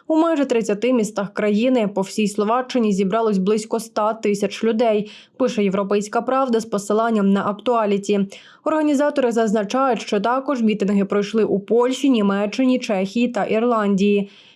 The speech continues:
Відмічається, що все пройшло мирно і без заворушень. Як повідомляє кореспондент нету, у свою чергу Фіцо відмовився йти у відставку попри вимоги протестувальників,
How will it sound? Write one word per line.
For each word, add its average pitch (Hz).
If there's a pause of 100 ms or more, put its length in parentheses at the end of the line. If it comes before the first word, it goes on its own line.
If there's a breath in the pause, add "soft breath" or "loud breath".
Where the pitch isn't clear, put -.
Відмічається, 262
що 202
все 202
пройшло 214
мирно 226
і 208
без 190
заворушень. 202 (720 soft breath)
Як 285
повідомляє 262
кореспондент 247
нету, 247
у -
свою 277
чергу 247
Фіцо 254
відмовився 247
йти 262
у 190
відставку 262
попри 269
вимоги 220
протестувальників, 214